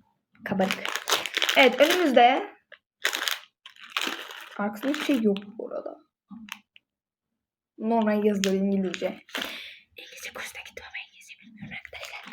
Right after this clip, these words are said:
Çaktırmayın. <laughs> Evet. Bunların, annem dedi ki toka. Açalım bir bakalım. Ya makas gerekmiyor değil mi?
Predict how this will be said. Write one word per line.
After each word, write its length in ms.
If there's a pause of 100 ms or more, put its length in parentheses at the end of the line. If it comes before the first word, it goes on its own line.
(720)
Çaktırmayın. 1300
<laughs> 60 (840)
Evet. 260 (720)
Bunların, 640 (100)
annem 380
dedi 140
ki 140
toka. 480 (2250)
Açalım 460
bir 260
bakalım. 360 (1900)
Ya 60
makas 460
gerekmiyor 560
değil 240
mi? 160